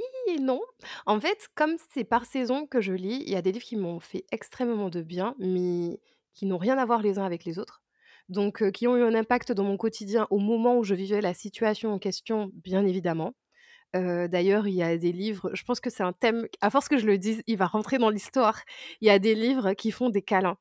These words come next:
Et ça, je le dis aux clients tout le temps. Si vous êtes déjà passé avec moi, sûrement, vous m'avez déjà entendu dire ça. Il y a des livres où vraiment,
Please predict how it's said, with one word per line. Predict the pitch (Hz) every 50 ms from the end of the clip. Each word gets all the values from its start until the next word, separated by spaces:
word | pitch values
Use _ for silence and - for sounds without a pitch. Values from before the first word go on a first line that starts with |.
| _ _
Et | - 208
ça, | - 269 269
je | 220 247
le | 226 226
dis | 196 240 269
aux | 254
clients | - - 254 220 214 220
tout | - 226
le | 214 196
temps. | - 202 208 233
Si | - - 233
vous | 208 190 190
êtes | 190 185
déjà | 190 202 208 208
passé | - 226 202 - 196
avec | 165 180 -
moi, | - 190 190 202 -
sûrement, | - - - - 196 190 190 196 208 233 269 - _ _ _ _ _ _ _
vous | 185
m'avez | 190 180 170 175
déjà | 165 185 202 196 220
entendu | 226 226 220 226 214 185 190 175
dire | 170 170 160
ça. | - - 196 220 220 _ _ _ _ - _ _
Il | - 190
y | 185
a | 170
des | 165 180 180
livres | 202 240 220 190 - 185
où |
vraiment, | 170 160 - 185 190 196 202 202 208 233 -